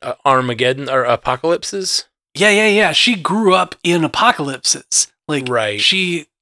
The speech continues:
Speaker 2: lived on the timeline or in the timeline and therefore aged.
Speaker 1: Right. And also, I just had to say, like, uh,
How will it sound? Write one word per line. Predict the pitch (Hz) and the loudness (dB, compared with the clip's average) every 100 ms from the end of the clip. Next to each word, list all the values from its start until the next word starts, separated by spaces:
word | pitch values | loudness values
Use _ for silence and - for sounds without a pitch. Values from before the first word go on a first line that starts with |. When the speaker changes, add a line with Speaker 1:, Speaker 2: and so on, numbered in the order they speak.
| - | -10
Speaker 2:
lived | 156 165 208 180 156 - | -2 4 4 2 -2 0
on | 175 190 | 0 2
the | 156 | 0
timeline | - 208 247 151 131 127 131 | -2 -2 0 -2 -2 -4 -4
or | - | -4
in | 175 202 | -2 -2
the | 170 | -2
timeline | - 135 131 123 123 120 - _ _ - | -4 -6 -6 -6 -8 -12 -16 _ _ -6
and | 147 | 0
therefore | 143 135 127 | 0 0 -4
aged. | 151 175 127 123 - - - _ _ _ _ | -2 -2 -2 -6 -10 -10 -14 _ _ _ _
Speaker 1:
Right. | 117 113 98 101 _ _ - | -8 -4 -4 -6 _ _ -6
And | 131 | 0
also, | 165 - 143 113 | 0 0 0 0
I | 107 | -2
just | 110 123 | -6 -6
had | 107 | -8
to | |
say, | - 120 107 107 | -6 -4 -4 -6
like, | 113 107 104 - - _ _ _ _ _ - | -8 -8 -8 -12 -20 _ _ _ _ _ -10
uh, | 113 107 | -8 -8